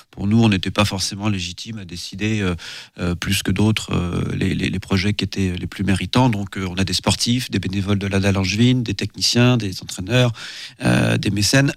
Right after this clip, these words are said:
<clears throat> qui participent à un jury. Et, euh, ben, on étudie tous les dossiers. Et on en choisit, euh, alors d'habitude trois, quatre.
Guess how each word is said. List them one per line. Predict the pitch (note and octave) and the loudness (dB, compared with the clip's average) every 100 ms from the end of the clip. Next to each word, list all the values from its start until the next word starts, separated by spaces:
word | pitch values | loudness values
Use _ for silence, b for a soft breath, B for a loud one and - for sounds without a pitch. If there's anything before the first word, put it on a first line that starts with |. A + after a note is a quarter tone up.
| - | 2
<clears throat> | F#3+ D3 | 2 2
qui | B2+ | -2
participent | A#2 A2 B2 - A#2+ | -2 -2 -4 -4 0
à | |
un | A2+ | 0
jury. | G#2 G2+ B2+ B B B B - | 0 -2 -4 B B B B 0
Et, | B2+ A2+ | 4 4
euh, | A2 G#2+ G#2 G#2 G2+ G2 A#2+ | 4 2 0 -2 -4 -6 -4
ben, | A#2 | 2
on | A#2 | 4
étudie | A2+ - A2 | 4 -2 -6
tous | B2+ | 0
les | A2 | 2
dossiers. | G2 F2+ F2 - _ - - - | 0 -4 -10 -14 _ -12 -12 -6
Et | G2+ | -6
on | F#2+ | -4
en | |
choisit, | F2+ - F2 F2 A#2 B2+ | -6 -6 -6 -2 2 2
euh, | F#2 - A1 | 2 0 -2
alors | - - - | -4 -6 -8
d'habitude | - F#2+ - | -10 -8 -8
trois, | - A2 | -2 0
quatre. | A2 B2+ - | 2 0 -4